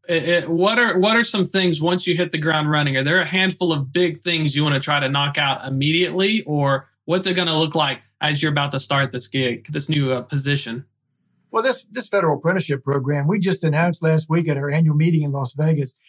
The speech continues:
Speaker 2: which we had an incredible turnout, over, over fifteen hundred attendees. And so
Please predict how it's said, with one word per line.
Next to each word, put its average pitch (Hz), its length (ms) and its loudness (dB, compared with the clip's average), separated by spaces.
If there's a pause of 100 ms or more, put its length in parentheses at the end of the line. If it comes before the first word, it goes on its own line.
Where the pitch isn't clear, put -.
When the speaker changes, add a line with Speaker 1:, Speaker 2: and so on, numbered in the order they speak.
(180)
Speaker 2:
which 190 320 -2
we 185 160 4
had 175 180 4
an 160 80 4
incredible 160 460 0
turnout, 156 340 2
over, 156 320 0 (220)
over 165 160 2
fifteen 214 400 2
hundred 175 260 2
attendees. 156 640 2
And 147 100 2
so 151 320 0